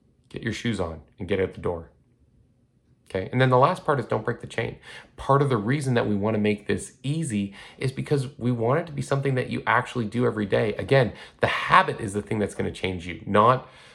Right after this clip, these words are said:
the actual distance that you run every day. So just make sure no matter what that you don't miss a day. And if you do, it doesn't matter. The point is that you're holding yourself accountable. So if you go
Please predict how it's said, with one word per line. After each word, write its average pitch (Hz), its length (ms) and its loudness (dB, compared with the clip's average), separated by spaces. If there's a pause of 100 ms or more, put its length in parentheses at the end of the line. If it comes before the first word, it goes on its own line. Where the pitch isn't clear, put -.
(140)
the 110 160 0
actual 101 720 2
distance 101 460 -2
that 101 160 0
you 95 80 -6
run 107 180 2
every 95 200 -2
day. 87 260 -12 (400)
So 127 160 -2
just 170 340 0
make 147 180 2
sure 151 160 -4
no 131 120 2
matter 113 220 2
what 170 260 0
that - 60 -4
you 104 120 -2
don't 107 240 2
miss 107 180 -2
a 107 40 -4
day. 95 300 -6 (260)
And 113 260 2
if 117 220 -2
you 107 80 -2
do, 110 580 0 (760)
it - 120 -16
doesn't 147 380 -4
matter. 123 460 -8 (400)
The 113 80 2
point 151 380 0
is 120 120 2
that 117 120 0
you're 98 120 -2
holding 104 240 0
yourself 98 300 2
accountable. 104 400 0
So 104 200 2
if 113 180 -2
you 101 220 -6
go 139 360 4